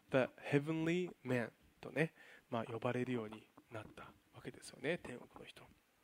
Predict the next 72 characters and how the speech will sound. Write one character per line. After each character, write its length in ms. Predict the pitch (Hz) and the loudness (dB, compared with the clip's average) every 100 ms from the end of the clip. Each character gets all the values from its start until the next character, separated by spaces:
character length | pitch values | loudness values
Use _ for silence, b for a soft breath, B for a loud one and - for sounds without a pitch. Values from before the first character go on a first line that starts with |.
| - B B B B - | -16 B B B B 2
え 60 | 147 | 6
ー、 40 | |
そ 120 | 214 | 6
し 60 | - | 10
て 80 | 185 | 12
ド 160 | 226 | 12
イ 40 | 254 | 12
ツ 200 | - 143 | 12 12
へ、 180 | 117 123 | 12 8
え 140 | 127 | 2
ー、 40 | - | 2
奇 180 | - | 4
跡 120 | 151 - | 4 6
的 260 | 139 147 | 4 6
に 160 | 139 123 | 6 6
亡 240 | 135 139 | 8 8
命 240 | 135 127 120 | 10 6 4
し、 320 | - 127 117 | -2 -4 0
そ 80 | 160 | 0
し 120 | - | 4
て、 100 | - | 12
え 540 | 170 170 147 131 131 120 | 12 12 12 8 4 6
ー、 20 | |
ブ 60 | 139 | 8
ラ 100 | 139 | 10
ザ 80 | |
ー 40 | 147 | 8
ユ 80 | 143 | 6
ン 40 | |
さ 140 | - | 4
ん 80 | 117 | 4
は 260 | 131 135 - B B B - | 10 10 8 B B B 12
エ 120 | 165 | 12
ル 100 | 226 | 12
サ 160 | - 262 | 12 12
レ 80 | 214 | 12
ム 120 | 143 | 12
か 100 | 120 | 6
ら、 140 | 113 - | 4 6
ま 120 | 131 | 6
あ、 40 | |
イ 140 | 123 143 | 8 6
ス 160 | 170 | 12
ラ 80 | 156 | 12
エ 60 | 139 | 12
ル 60 | |
の 60 | 123 | 10
エ 60 | |
ル 60 | 139 | 8
サ 140 | - | 10
レ 80 | 156 | 10
ム 100 | 143 | 10
か 80 | 196 | 12
ら 140 | 196 120 | 12 10
始 180 | - | 6
ま 100 | 135 | 4
っ 60 | 131 | 4
た 100 | - | 2
福 220 | 135 - 151 | -2 2 4
音 140 | 147 | 8
を 160 | 131 - b b b b | 6 6 b b b b
中 320 | - - 302 277 | -2 2 4 10
国 140 | 165 | 8
か 240 | - 127 | 8 4
ら 100 | 110 - | 4 4
エ 80 | 131 | 6
ル 120 | 160 | 8
サ 120 | 185 | 10
レ 120 | 175 | 8
ム 100 | 143 | 8
ま 120 | 131 180 | 10 12
で 200 | 127 | 10